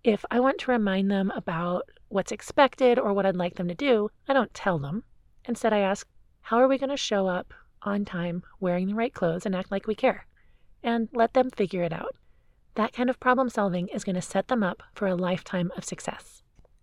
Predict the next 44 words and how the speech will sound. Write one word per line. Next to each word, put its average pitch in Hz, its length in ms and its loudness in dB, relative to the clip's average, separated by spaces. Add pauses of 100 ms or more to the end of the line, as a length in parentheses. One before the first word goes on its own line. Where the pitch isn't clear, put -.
(140)
That's 214 240 2
it 330 160 -4
for 302 120 -4
today. 208 440 2 (260)
Subscribe, 240 800 2 (100)
share 214 260 -2
with 240 160 0
your 277 60 2
friends 262 260 -2
and 285 120 -2
mentors, 190 580 0
and 208 100 -2
remember 202 360 0
to 202 120 -4
live 190 280 0
the 302 100 4
life 214 380 2
that 196 100 0
is 180 140 -2
right 175 240 -2
for 240 100 -4
you 180 360 0 (160)
with 202 180 -2
your 190 100 0
personality, 202 880 0 (120)
interests, 220 640 -2 (140)
and 214 420 0
values. 175 600 0 (220)
Please 262 220 -2
send 302 140 2
your 349 100 -2
questions 214 480 2
to - 120 -6
me 202 240 0
at 190 300 -6
podcast 214 640 2
at 202 160 -4
doc 175 260 -6
robin 208 240 2
school 202 320 -2
dot 180 240 -2
com. 170 320 -4 (120)
That's - 260 -2 (100)
podcast 294 640 2